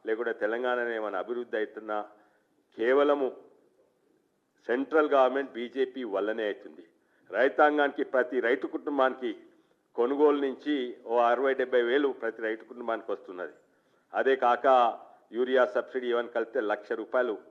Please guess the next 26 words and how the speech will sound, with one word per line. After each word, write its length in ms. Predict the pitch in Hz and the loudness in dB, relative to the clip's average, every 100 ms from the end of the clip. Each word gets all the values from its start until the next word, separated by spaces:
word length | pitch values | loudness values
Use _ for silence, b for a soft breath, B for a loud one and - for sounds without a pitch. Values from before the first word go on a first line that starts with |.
| - | -10
ప్రతి 240 | 104 - 110 | -8 -6 -2
ఏడాది 400 | 98 113 123 110 | 2 4 4 2
వస్తున్నది. 400 | - 95 87 67 _ _ _ _ _ _ - | -6 -10 -10 -12 _ _ _ _ _ _ -6
వీళ్ళు 260 | 113 131 135 | -4 2 2
లక్ష 260 | 113 - | 2 0
రూ-, 160 | 123 113 | -2 0
రెండు 200 | 123 123 | 0 0
లక్షల 280 | 123 - 113 | -2 -2 -6
రూపాయలు 500 | 113 135 135 120 - 113 | -2 0 2 -2 -4 -6
రుణమాఫీ 440 | 117 117 113 113 | -2 -2 -4 -6
అని 160 | 113 117 - | -8 -8 -6
చేయలేదు. 320 | 92 87 76 - _ _ _ _ _ _ _ _ - | -4 -4 -10 -16 _ _ _ _ _ _ _ _ 2
అది 560 | 127 151 156 139 - - | 4 6 6 4 -4 -8
ఇంతకుముందు 500 | 117 139 160 160 160 | -4 4 4 4 0
టీఆర్ఎస్ 520 | 156 139 147 147 139 - | -2 2 4 4 2 0
ప్రభుత్వం 380 | 135 131 131 | 0 0 0
అంటే 240 | 127 123 147 | 0 -2 -4
ఈ 160 | 131 | -4
బంధు, 320 | 135 143 143 139 | 0 0 2 4
ఆ 160 | 127 | 4
బంధు 280 | 127 131 123 | 4 0 -2
అని, 180 | 127 131 | -2 -2
ఏ 100 | 120 | 0
బంధు 240 | 123 120 | -2 -2
కాదు, 300 | - 107 110 | -2 -2 -2
అది 120 | 120 | -4